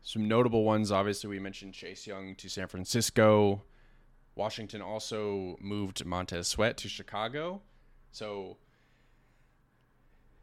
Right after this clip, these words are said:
that kind of makes me feel like Washington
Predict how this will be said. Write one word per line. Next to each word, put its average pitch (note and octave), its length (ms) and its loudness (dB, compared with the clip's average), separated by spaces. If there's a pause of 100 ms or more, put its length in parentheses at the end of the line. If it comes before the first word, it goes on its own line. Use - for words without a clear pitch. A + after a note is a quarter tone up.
(280)
that A2 240 -8 (320)
kind C3 340 -12
of C3+ 80 -12 (240)
makes B2 280 -12
me B2+ 100 -6
feel C3 260 -4
like B2 220 0 (560)
Washington A2 880 -12